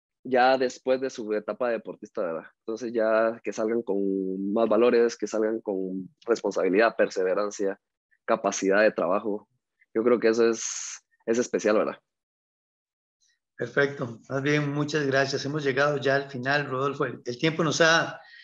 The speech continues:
Speaker 2: eh, ganado en esta ocasión, pero teníamos otras preguntas ahí.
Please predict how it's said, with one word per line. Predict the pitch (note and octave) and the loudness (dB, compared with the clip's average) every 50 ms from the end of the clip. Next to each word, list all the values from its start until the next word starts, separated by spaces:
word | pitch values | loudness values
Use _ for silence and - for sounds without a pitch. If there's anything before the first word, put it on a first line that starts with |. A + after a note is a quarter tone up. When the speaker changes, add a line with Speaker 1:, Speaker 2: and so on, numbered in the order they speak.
| - - _ _ _ _ _ _ _ _ | -20 -20 _ _ _ _ _ _ _ _
Speaker 2:
eh, | - D3 D3+ D3 C#3 C#3 C3+ C3 C#3 | -2 0 2 4 4 4 4 2 2
ganado | C#3 C#3+ D3+ E3 E3+ F3+ F#3 F#3 F3+ - - - | 0 2 4 4 4 4 2 0 -4 -8 -10 -10
en | D3+ D3 C#3+ | -8 -4 -2
esta | D3 C#3+ - D#3+ | -2 0 0 -2
ocasión, | D3+ - C3+ B2+ - D#3+ E3 E3+ E3+ | 0 0 -2 -2 0 -2 -2 -2 -2
pero | D#3+ C3+ C#3 | -4 -6 -4
teníamos | C3+ C3+ C3+ C#3 C#3+ D3 D#3 D3 - - | -6 -4 -2 -2 -2 -2 -2 -6 -4 -2
otras | - D#3 D#3 - C#3+ C#3+ C#3 | 0 0 0 0 -2 -2 -2
preguntas | - C#3+ C3 B2 B2+ B2+ C3 C#3 A#2+ | -2 -4 -4 -4 -4 -6 -6 -6 -2
ahí. | B2+ A#2+ A#2 A2 A2+ A#2+ | -2 -2 -2 -4 -8 -12